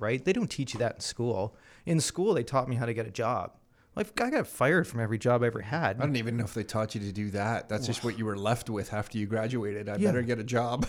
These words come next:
Speaker 2: <laughs>
Speaker 1: Yeah, I mean, the first two jobs I got fired from, um, my employer was my dad, and the next one was my uncle. So I got fired
Speaker 2: Your
Speaker 1: from
Speaker 2: dad fired you?
Speaker 1: My dad fired me day one.
Speaker 2: Why?
Speaker 1: Day <laughs> one. He's,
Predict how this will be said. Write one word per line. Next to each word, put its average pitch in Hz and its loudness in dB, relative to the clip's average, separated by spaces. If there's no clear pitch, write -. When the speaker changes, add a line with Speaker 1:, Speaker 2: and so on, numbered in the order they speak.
Speaker 2:
<laughs> - -20
Speaker 1:
Yeah, 190 2
I 160 4
mean, 180 6
the 175 4
first 226 0
two 208 0
jobs 165 0
I 143 2
got 123 0
fired 139 2
from, 110 -4
um, 117 -2
my 131 2
employer 127 4
was 113 0
my 120 0
dad, 123 6
and 165 4
the 123 4
next 127 0
one 127 2
was 110 0
my 120 2
uncle. 139 2
So 143 2
I 151 8
got 190 2
fired 123 6
Speaker 2:
Your 127 6
Speaker 1:
from 113 2
Speaker 2:
dad 135 4
fired 160 0
you? 202 2
Speaker 1:
My 151 10
dad 120 6
fired 107 -2
me 107 0
day 156 6
one. 185 0
Speaker 2:
Why? 123 0
Speaker 1:
Day 160 2
<laughs> - -
one. 175 10
He's, - 0